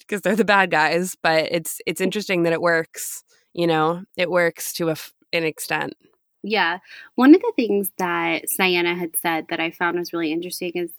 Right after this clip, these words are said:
Speaker 2: of course, her and Thane are having this conversation about promises and loyalty and, like, what their feelings are for each other. And they're talking about, like, the word promise. And Ciena's like, "Well, I promised the Empire that I would be loyal to them." And Thane's like, "But you didn't know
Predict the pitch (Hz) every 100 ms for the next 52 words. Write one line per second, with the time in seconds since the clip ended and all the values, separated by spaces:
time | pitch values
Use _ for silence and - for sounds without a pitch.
0 | - 185 - 202 - 190 180 175 170 160
1 | 165 165 160 165 165 175 165 175 160 156
2 | 160 156 156 170 - - - _ - 190
3 | 185 180 175 170 185 175 170 170 180 170
4 | 165 160 160 - 185 180 190 - 185 175
5 | 185 185 160 170 175 170 165 - 165 160
6 | 165 180 - - - _ 185 175 170 170
7 | 175 170 - - - 185 - 185 185 190
8 | 175 170 - 160 - 170 170 160 151 -
9 | 190 185 170 - 190 - - 175 175 175
10 | - - - - _ _ - 196 190 180
11 | 175 165 175 - 196 185 180 - 185 208
12 | 190 160 165 170 160 165 160 160 196 175
13 | - - - - 196 196 196 196 190 196
14 | 180 202 220 208 196 185 196 214 180 175
15 | 180